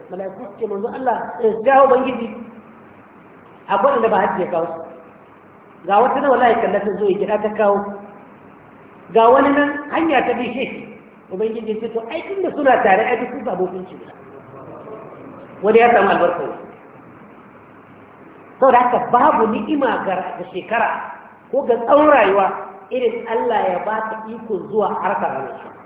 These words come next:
Kuma musamman kana mahaifi, ya ba ka dama wadda babu irin.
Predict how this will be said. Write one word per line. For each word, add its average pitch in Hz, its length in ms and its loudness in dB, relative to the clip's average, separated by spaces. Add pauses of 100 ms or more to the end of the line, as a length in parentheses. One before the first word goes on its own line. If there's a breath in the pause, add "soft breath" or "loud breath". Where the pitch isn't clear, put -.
(1200)
Kuma 339 280 4
musamman 294 400 4
kana 262 200 4
mahaifi, 202 340 -2 (580)
ya 277 240 6
ba 277 220 6
ka 220 100 2
dama 233 220 4 (100)
wadda 202 160 -2
babu 220 320 0
irin. - 240 -10